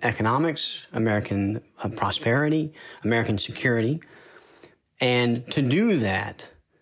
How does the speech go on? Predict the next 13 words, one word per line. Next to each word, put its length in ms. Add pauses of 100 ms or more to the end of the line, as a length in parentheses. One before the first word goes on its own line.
(400)
you 560
look 340
for 240
partners. 760 (200)
And 260
so 160
far, 340
the 160
Biden 300
administration 600
has 60
been 180
doing 420